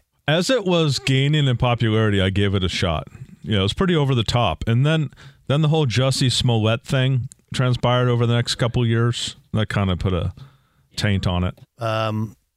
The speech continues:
Speaker 2: Fifty Shades of Grey was the number one movie. Uh, Fifty Shades of Grey was the book that, like, every middle-aged married woman read and then covered up when you'd be like, "What are you reading over there?" Right? "Oh, nothing. Just something on my Kindle." "You're looking a little flush."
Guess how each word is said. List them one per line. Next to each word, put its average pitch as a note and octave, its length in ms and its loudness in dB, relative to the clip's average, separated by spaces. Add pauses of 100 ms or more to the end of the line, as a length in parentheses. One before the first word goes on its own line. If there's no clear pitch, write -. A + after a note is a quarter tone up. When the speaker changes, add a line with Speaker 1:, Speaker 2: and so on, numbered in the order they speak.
(560)
Speaker 2:
Fifty F3 280 -2
Shades E3 320 0
of B2+ 100 -2
Grey D#3 200 0
was D#3+ 160 -4
the C#3+ 60 -4
number C#3+ 160 -2
one C3+ 160 -2
movie. E3 460 -4 (720)
Uh, B2 260 -2
Fifty F#3 220 0
Shades D#3+ 260 -2
of C3+ 60 -4
Grey D3+ 120 0
was C#3 140 0
the C3 80 -4
book C#3+ 280 -2
that, B2+ 160 -2
like, A#2+ 200 -4
every C3+ 500 -2 (340)
middle-aged C3+ 440 0
married B2+ 280 0
woman B2+ 360 -2
read C3+ 380 -2 (220)
and A#2 120 -2
then A#2 140 -2
covered C3 300 -2
up C3+ 200 -2
when B2+ 100 0
you'd A#2 80 0
be A#2+ 40 0
like, B2 140 -2
"What C#4+ 80 -2
are F4 40 0
you F#4+ 60 0
reading F#4+ 160 -2
over C#3 140 -2
there?" E2 200 -8 (1120)
Right? C#3 200 -10 (180)
"Oh, E3+ 100 -4
nothing. E3 300 -4
Just D#3+ 160 -6
something E3 160 -4
on C3+ 60 -2
my B2+ 80 -2
Kindle." C3+ 320 -4 (1600)
"You're B2 100 -4
looking F3 160 -2
a - 20 0
little D#3 100 0
flush." - 500 -4